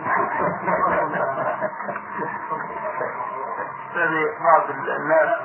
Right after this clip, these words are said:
أنا سؤالي كان ضمن السؤال. <laughs> بعض الناس، نعم، بعض الناس يعملون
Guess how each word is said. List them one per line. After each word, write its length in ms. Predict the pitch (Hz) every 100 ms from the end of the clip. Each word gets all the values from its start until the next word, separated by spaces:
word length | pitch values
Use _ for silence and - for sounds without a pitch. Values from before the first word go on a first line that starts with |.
| - 185 - - - 960 960 -
أنا 220 | - - -
سؤالي 280 | - 175 175
كان 380 | 175 170 165 160 - - - -
ضمن 180 | - -
السؤال. 560 | - - 113 - - - - - - - - - 165 160 156 - - 151 151 - 160 - - 139 - - - - - -
<laughs> 80 | -
بعض 180 | - -
الناس، 920 | 165 160 156 151 170 170 - - - - - - 156
نعم، 180 | 156 - - - - -
بعض 200 | 165 180
الناس 340 | 180 165 175 156 156
يعملون 460 | 151 143 151 165